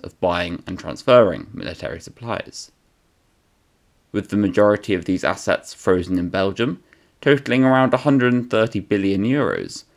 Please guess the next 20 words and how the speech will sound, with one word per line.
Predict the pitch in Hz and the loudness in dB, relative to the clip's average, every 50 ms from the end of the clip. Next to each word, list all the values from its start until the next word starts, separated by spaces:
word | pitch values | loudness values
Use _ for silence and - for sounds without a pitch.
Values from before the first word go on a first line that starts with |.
| _ _ _ _ _ | _ _ _ _ _
the | - 120 | -10 -8
straightforward | - - 175 - - - - 156 147 147 147 | -2 0 2 2 2 0 0 0 2 0 0
solution, | - 143 127 107 92 85 - - - - - - - _ _ _ | -2 -2 0 0 0 -2 -2 -6 -8 -8 -10 -12 -14 _ _ _
according | - - - - 92 87 - 85 82 | -14 -10 -2 2 2 2 2 0 -4
to | 82 87 | -4 -4
Mudra, | 87 87 80 - 64 69 92 95 - _ _ _ _ _ _ _ | -4 -4 -4 -6 -6 -6 -6 -8 -12 _ _ _ _ _ _ _
is | 120 117 120 | -6 -6 -4
to | - 127 | -6 -2
directly | 107 120 117 117 117 139 - - - - 156 151 147 | 2 4 6 6 6 6 4 2 -4 -6 -6 -6 -6
channel | - 151 139 135 131 123 | -2 0 0 2 2 0
the | 107 107 107 | -2 -4 -4
generated | - 117 110 110 110 104 104 104 107 101 - | -2 0 0 2 2 0 0 0 -2 -8 -8
profits | - 175 185 - - - - - - - - _ _ | -6 -6 -6 -4 -6 -8 -8 -10 -16 -18 -18 _ _
to | - 151 139 | -10 -8 -8
Kiev. | 131 - - - 50 - - - - _ _ _ _ _ _ _ _ _ _ _ _ _ _ _ _ _ _ _ _ _ _ _ _ _ _ _ | -8 -8 -8 -8 -8 -8 -10 -14 -18 _ _ _ _ _ _ _ _ _ _ _ _ _ _ _ _ _ _ _ _ _ _ _ _ _ _ _
This | - 110 104 - | -4 -4 -4 2
direct | - 107 98 95 - - - - | 4 6 6 6 4 2 0 -6
approach | 92 - 110 117 147 - - - - - - - - | -4 0 2 2 2 2 -2 -8 -16 -18 -18 -20 -18
contrasts | - - 175 175 175 - 175 165 165 - - - - | -6 -4 -4 -4 -2 0 0 0 0 -2 -8 -12 -12
sharply | - - 131 98 - - - 82 73 67 - | -4 -2 -2 -2 -2 -4 -6 -6 -6 -6 -8